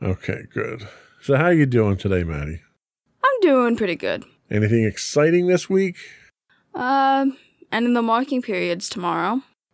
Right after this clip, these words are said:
Speaker 1: Oh, cha-ching. That's money time.
Speaker 2: You know, when the report card.
Speaker 1: Right, when your quarterly bribe comes out. <laughs>
Speaker 2: It's not a bribe.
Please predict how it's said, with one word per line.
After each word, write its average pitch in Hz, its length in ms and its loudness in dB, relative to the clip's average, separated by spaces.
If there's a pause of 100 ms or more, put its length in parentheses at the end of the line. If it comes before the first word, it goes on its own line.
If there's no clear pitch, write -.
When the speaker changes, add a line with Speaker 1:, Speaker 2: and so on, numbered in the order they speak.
(160)
Speaker 1:
Oh, 85 240 -2
cha-ching. 151 680 -2
That's 135 220 -2
money 180 300 -2
time. 147 540 0 (1000)
Speaker 2:
You 254 120 0
know, 220 200 2
when 220 160 2
the 208 80 -2
report 196 340 -4
card. - 240 -10 (1120)
Speaker 1:
Right, 95 380 0
when 98 160 -2
your 98 220 0
quarterly 120 480 0
bribe 104 480 0
comes 87 280 -4
out. 80 340 -8
<laughs> - 840 -14
Speaker 2:
It's 107 180 -6
not 151 180 -4
a 190 60 -6
bribe. 214 500 -2